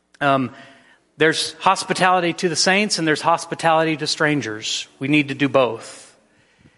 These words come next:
In fact, if you want to really be challenged, read Luke chapter fourteen, verse twelve and following. And Jesus says, "When you have a banquet, <laughs> invite the poor and the lame and the crippled and people who can't pay you back."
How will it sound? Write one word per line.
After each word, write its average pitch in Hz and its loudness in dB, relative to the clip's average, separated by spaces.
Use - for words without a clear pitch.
In 131 0
fact, 147 2
if 123 -10
you 139 -2
want 135 2
to 127 0
really 190 4
be 147 0
challenged, 147 -2
read 147 0
Luke 147 -2
chapter 151 0
fourteen, 151 -4
verse 135 -2
twelve 147 2
and 131 -4
following. 123 0
And 127 -10
Jesus 147 0
says, 127 0
"When 143 2
you 139 4
have 151 2
a 123 -4
banquet, 127 0
<laughs> - -8
invite 131 0
the - -6
poor 147 2
and 123 -4
the 113 -2
lame 139 2
and 110 -8
the 107 -14
crippled 127 -2
and 110 -12
people 156 -4
who 135 0
can't 151 -4
pay 139 -4
you 117 -8
back." 104 -8